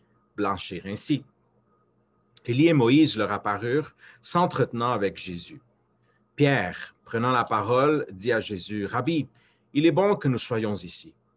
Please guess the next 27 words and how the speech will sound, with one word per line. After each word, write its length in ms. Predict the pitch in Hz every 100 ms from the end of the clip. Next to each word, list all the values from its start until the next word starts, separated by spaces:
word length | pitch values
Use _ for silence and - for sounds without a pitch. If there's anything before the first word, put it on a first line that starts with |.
| _ -
Dressons 420 | - 185 - 190
trois 300 | - 135 156
tentes, 500 | 156 151 104 - - _ -
une 240 | 180 170
pour 160 | 165 -
toi, 360 | 156 151 147 - _ -
une 200 | 170 165
pour 160 | 160
Moïse, 540 | 139 127 127 135 135 - _ _
une 180 | 151 139
pour 220 | 107 92
Élie. » 260 | 82 85 80 _ _ _ _ _ _ -
Car 200 | 123 113
ils 220 | 143 135
ne 80 | 107
savaient 400 | - 117 104 104
que 100 | 113
dire, 480 | 82 98 113 147 - _ _ -
l'effroi 580 | 113 135 - 90 95 104
les 220 | 98 85
ayant 280 | 82 80 82
saisis. 500 | - - 90 98 - _ _ _ _ _ _ - _ _
Une 200 | 127 135
nuée 280 | 131 131 147
vint 320 | 131 135 143
les 120 | 165
couvrir, 600 | - 107 90 95 107 135